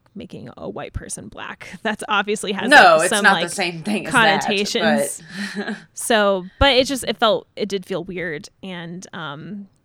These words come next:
Speaker 1: uh, but Xiomara does kinda, you know, get more comfortable with it as the shoot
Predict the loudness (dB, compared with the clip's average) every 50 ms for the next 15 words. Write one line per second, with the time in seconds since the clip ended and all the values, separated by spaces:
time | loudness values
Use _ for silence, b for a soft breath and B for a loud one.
0 | _ _ _ _ _ _ _ -20 _ _ _ _ _ _ _ _ -8 -6 -6 -6
1 | -4 -4 -4 -4 -4 -4 -4 -4 -2 -2 -2 0 0 2 2 2 2 0 -2 -4
2 | -8 _ -18 -8 -4 -2 0 0 0 -2 -4 -6 -10 -10 -8 -8 -6 -4 -4 -4
3 | -4 -4 -6 -8 -12 _ _ _ _ _ _ _ _ _ _ _ _ _ _ -4
4 | -2 -2 -2 -2 -4 -6 -8 -14 -8 _ -4 -4 -4 -4 -4 -4 -2 0 0 -2
5 | -2 -4 -4 -6 -6 -4 -6 -6 -6 -4 -4 -4 -4 -2 -2 -2 -2 -2 -2 -4
6 | -4 -6 -8 -10 -8 -10 -10 -10 -12 -14